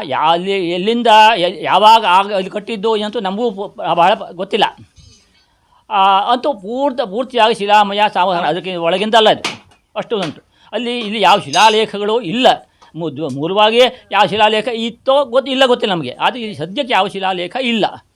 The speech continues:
ಆ, ಅದಂತೆ ನಾವು ಇಲ್ಲಿಗ ಪೂಜೆಯನ್ನು ಮಾಡ್ಕೊಳ್ತಾ ಬಂದಿದ್ದೇವೆ. ಇದು ನಮ್ಮ ಕುಟುಂಬದ ಇದರಿಂದ ನಾವು ಮಾಡ್ತಾ ಬಂದವರು.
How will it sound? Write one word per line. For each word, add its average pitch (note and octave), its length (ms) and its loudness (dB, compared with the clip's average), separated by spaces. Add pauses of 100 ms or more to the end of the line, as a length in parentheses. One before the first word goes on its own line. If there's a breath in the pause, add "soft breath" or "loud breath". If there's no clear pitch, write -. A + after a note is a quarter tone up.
(560)
ಆ, A3+ 440 -2
ಅದಂತೆ C4 300 0
ನಾವು C4+ 200 2
ಇಲ್ಲಿಗ A3+ 220 0 (320)
ಪೂಜೆಯನ್ನು A#3 300 -4
ಮಾಡ್ಕೊಳ್ತಾ E3 380 -2
ಬಂದಿದ್ದೇವೆ. D#3 680 -10 (300)
ಇದು C4 120 -8
ನಮ್ಮ A3 220 -2 (340)
ಕುಟುಂಬದ C4+ 420 -2 (420)
ಇದರಿಂದ A3+ 280 -2
ನಾವು A3 180 0
ಮಾಡ್ತಾ F#3+ 280 0
ಬಂದವರು. G#3 460 -4